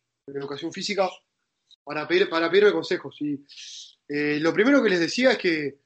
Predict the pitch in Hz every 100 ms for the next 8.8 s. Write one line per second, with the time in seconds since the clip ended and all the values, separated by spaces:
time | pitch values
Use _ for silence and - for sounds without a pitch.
0 | _ - 247 277 214 175 214 233 247 240
1 | - 151 - 196 143 117 - 190 226 180
2 | 156 156 190 175 175 220 180 151 - 165
3 | 185 143 127 139 120 _ - - 220 269
4 | 254 190 220 240 269 175 - _ _ _
5 | _ _ _ _ _ - 143 139 190 208
6 | 202 151 165 240 226 160 180 160 135 208
7 | 233 147 - _ _ _ _ - 170 190
8 | 160 147 160 175 151 139 127 -